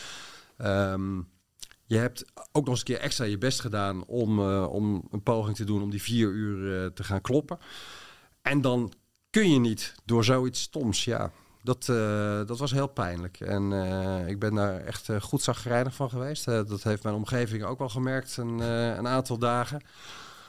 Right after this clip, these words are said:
Maar ja, dan, eh, dan moet je door. En, ehm, wat ik nu wel heel vervelend vind, want we zijn inmiddels, zijn we, wat is het, eh, anderhalve maand verder. Dat, eh, dat, mijn lichaam heeft nog steeds best wel moeite met, eh, met weer opstarten. Dus, ehm,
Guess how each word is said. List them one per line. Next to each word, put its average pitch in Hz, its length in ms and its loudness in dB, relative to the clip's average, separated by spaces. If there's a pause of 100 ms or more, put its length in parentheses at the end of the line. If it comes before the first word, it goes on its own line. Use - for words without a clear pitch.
(100)
Maar 135 120 6
ja, 147 200 6
dan, 131 300 8
eh, 123 160 6
dan 123 120 6
moet 127 160 8
je 120 100 2
door. 123 480 -2
En, 110 400 2
ehm, 104 420 2 (420)
wat 120 140 6
ik 117 80 0
nu 127 100 6
wel 127 160 4
heel 127 120 4
vervelend 123 380 2
vind, 104 220 -4
want 117 120 -4
we 107 60 -4
zijn 107 260 2
inmiddels, 107 360 0
zijn 101 300 -2
we, 95 280 -4
wat - 140 -8
is 120 100 2
het, 147 220 0
eh, 101 380 4
anderhalve 104 460 0
maand 104 240 0
verder. 101 420 -2 (720)
Dat, - 260 0
eh, 107 80 2
dat, - 360 -6 (360)
mijn 107 240 4
lichaam 113 340 2
heeft 104 160 -2
nog 104 100 -6
steeds 123 300 -4
best 123 220 0
wel 95 140 -4
moeite 113 400 -2
met, 95 300 -4
eh, 98 180 2
met 101 220 0
weer 110 140 2
opstarten. 92 600 -2 (200)
Dus, - 380 0
ehm, 92 600 0